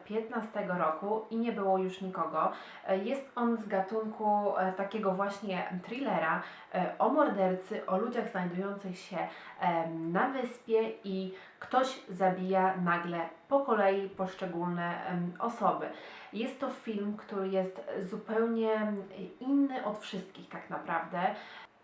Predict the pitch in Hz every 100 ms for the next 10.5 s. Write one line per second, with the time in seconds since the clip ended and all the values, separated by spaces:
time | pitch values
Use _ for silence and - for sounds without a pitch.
0 | 220 214 240 254 - 226 220 233 233 208
1 | - 226 220 - - - 220 220 208 202
2 | 202 196 - 226 220 220 - 208 196 208
3 | 233 226 220 220 190 190 170 190 208 233
4 | 254 202 190 185 190 190 - 190 190 190
5 | 190 - - - 196 190 185 185 185 190
6 | 208 240 240 220 180 185 196 208 226 220
7 | 196 - 214 214 202 202 208 208 208 190
8 | 190 - 226 208 196 254 247 - 214 180
9 | 226 240 - 185 180 180 - 190 190 233
10 | - 208 208 226